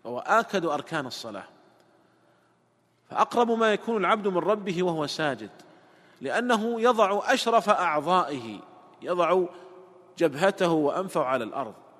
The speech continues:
ففي هذه الحال يكون قريبا جدا من الله عز وجل، فإذا دعا فإن دعاءه حري بالإجابة وحري بالقبول. أقرب ما يكون العبد من ربه وهو ساجد. إذن ينبغي أيها الإخوة أن،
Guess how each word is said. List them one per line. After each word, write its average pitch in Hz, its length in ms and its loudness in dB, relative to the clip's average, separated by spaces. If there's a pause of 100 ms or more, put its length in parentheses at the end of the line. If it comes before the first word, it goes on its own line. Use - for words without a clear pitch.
(360)
ففي 143 200 -6
هذه 247 380 4
الحال 226 420 0
يكون 196 320 -2
قريبا 185 400 -2
جدا 170 380 -2
من 151 180 -2
الله 135 280 -4
عز 120 340 -6
وجل، 107 340 -8 (720)
فإذا 196 320 4
دعا 240 400 8
فإن 202 420 0
دعاءه 185 380 4
حري 214 360 0
بالإجابة 165 680 0 (540)
وحري 175 380 2
بالقبول. 113 580 -4 (640)
أقرب 165 340 2
ما 139 220 0
يكون 147 260 -4
العبد 135 320 -2
من 120 100 -6
ربه 135 480 -4
وهو 101 180 -6
ساجد. 87 340 -16 (1080)
إذن 185 200 0
ينبغي 185 380 -2
أيها 147 260 0
الإخوة 151 400 -2 (640)
أن، 135 200 -8